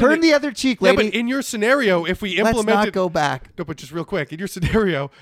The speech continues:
Speaker 2: if we implemented the pay more for fatties rule, it would still work.
Speaker 1: Yeah, it would work. It would work.
Speaker 2: Yeah, that's what I'm saying. Would work.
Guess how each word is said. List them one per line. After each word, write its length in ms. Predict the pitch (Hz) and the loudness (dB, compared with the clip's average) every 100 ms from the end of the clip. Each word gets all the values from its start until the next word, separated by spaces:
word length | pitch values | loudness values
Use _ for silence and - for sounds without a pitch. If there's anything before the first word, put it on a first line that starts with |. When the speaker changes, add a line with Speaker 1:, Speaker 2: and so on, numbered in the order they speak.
| _ | _
Speaker 2:
if 160 | 180 202 | -10 -6
we 140 | 185 | 0
implemented 580 | 196 185 180 180 170 147 | 0 0 -2 -2 -2 -4
the 160 | 147 127 | -4 -4
pay 360 | - - 180 | -4 -2 -2
more 280 | 170 156 175 | -2 -2 -2
for 120 | 156 | -4
fatties 520 | - 151 190 175 123 | -8 -4 -2 -4 -6
rule, 340 | 113 123 151 165 | -6 -6 -6 -8
it 80 | 131 | -8
would 240 | 143 151 | -6 -6
still 340 | - - 156 139 | -8 -6 -6 -6
work. 360 | 123 226 - 139 | -6 -8 -8 -6
Speaker 1:
Yeah, 140 | 156 | -6
it 80 | 139 | -2
would 180 | 220 156 | -2 -2
work. 260 | 104 - - | -6 -10 -12
It 80 | 127 | -6
would 180 | 160 - | -6 -4
work. 120 | 233 | -6
Speaker 2:
Yeah, 160 | 117 - | -6 -12
that's 420 | - _ _ - | -20 _ _ -16
what 60 | 143 | -14
I'm 40 | |
saying. 240 | 160 123 104 | -12 -14 -10
Would 140 | 180 135 | -10 -10
work. 320 | 87 - | -14 -20